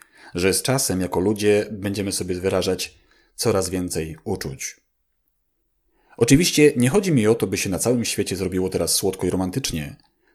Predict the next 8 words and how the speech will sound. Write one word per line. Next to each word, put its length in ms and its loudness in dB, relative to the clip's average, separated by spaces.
tylko 460 4
o 160 4
to, 560 2
byśmy 440 -4
te 140 -2
uczucia 400 -2
wyrażali 460 2
wtedy, 680 -2